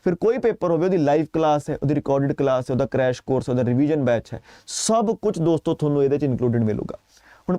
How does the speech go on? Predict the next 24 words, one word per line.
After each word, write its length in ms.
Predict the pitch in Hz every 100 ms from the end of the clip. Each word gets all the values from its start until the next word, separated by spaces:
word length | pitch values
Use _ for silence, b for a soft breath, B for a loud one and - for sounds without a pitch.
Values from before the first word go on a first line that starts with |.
| -
ਮੁੱਕਦੀ 340 | 170 160 202 208
ਗੱਲ 200 | 208 208
ਕੀ 200 | 202 202
ਹੁੰਦੀ 220 | 180 175
ਹੈ 60 |
ਕਿ 100 | 165
"ਸਰ 140 | 170 208
ਪੇਪਰ 400 | 180 165 - 180
'ਚ 120 | 185
ਸਵਾਲ 520 | 170 - 160 143 160 143
ਆਉਣਗੇ 460 | 139 147 156 160
ਕਿ 100 | 180
ਨਹੀਂ, 200 | 170 143
ਸਿਲੈਕਸ਼ਨ 420 | 127 143 139 156
ਹੋਊਗੀ 260 | 139 139 147
ਕਿ 120 | 170
ਨਹੀਂ?" 160 | 165 127 B B B
ਇਹ 140 | 208
ਮੇਰੀ 320 | 180 160 165
ਦੋਸਤੋ 320 | 170 160 - 160
ਪ੍ਰੂਫ 320 | 151 143 131
ਹੈ 80 | 127
ਤੁਹਾਡੇ 260 | 120 113
ਸਾਹਮਣੇ। 320 | 110 113 110